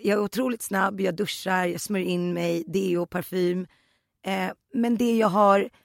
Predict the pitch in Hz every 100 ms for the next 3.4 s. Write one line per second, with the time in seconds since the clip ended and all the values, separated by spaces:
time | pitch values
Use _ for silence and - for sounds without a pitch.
0 | _ 226 262 - - 381 220 196 190 -
1 | 185 208 277 - _ _ _ _ - 190
2 | - - 170 202 226 247 240 220 - 185
3 | 160 156 165